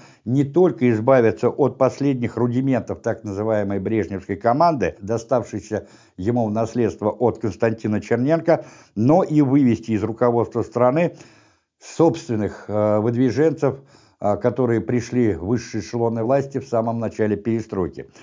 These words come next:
Значит, ну о чем в частности идет речь? Во-первых, из состава Политбюро Ц К были выведены первый секретарь Ц К Компартии Украины,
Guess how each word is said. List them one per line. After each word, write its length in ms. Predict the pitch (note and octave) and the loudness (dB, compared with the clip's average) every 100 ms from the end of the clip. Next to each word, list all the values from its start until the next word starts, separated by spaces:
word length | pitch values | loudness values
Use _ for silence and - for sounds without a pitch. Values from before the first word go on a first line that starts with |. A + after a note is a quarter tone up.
| - _ | -20 _
Значит, 240 | B2 A#2+ D3 | -2 0 2
ну 80 | |
о 80 | D#3+ | 2
чем 240 | C#3+ E3+ C#3 | 4 0 0
в 20 | |
частности 460 | C#3+ C#3 C3 - A#2+ | 0 0 -2 -4 -6
идет 280 | A2+ A#2 | -2 -2
речь? 200 | G#2 D#2+ | -2 -2
Во-первых, 520 | A2 C3+ C#3+ A2 F2 A2 | 0 0 2 2 0 -4
из 100 | - | -2
состава 400 | A#2+ A#2 D3 A#2 | -2 4 4 4
Политбюро 460 | B2+ A#2 A#2+ A#2+ | 2 0 0 0
Ц 160 | - A2+ | -2 -4
К 280 | - B2 B2 - - - | 2 2 0 -12 -20 -12
были 240 | A2 D3 C#3 | 0 2 4
выведены 600 | A2+ C3+ C3+ A#2 A#2+ A#2 | 2 2 2 0 -2 -2
первый 300 | A#2+ C3+ A#2+ | -2 -2 -2
секретарь 480 | A#2 G#2 G#2 A#2 G2+ | -4 -8 -4 -4 -4
Ц 140 | F#2+ | -6
К 120 | A#2 | -6
Компартии 680 | A2 A2 F#2 A2 F#2 G#2 G2 - - _ | -4 -6 -2 -2 -2 -6 -6 -14 -20 _
Украины, 720 | G#2+ G2+ A#2 A#2+ C3+ C3 A#2+ | -8 -2 0 2 2 0 -2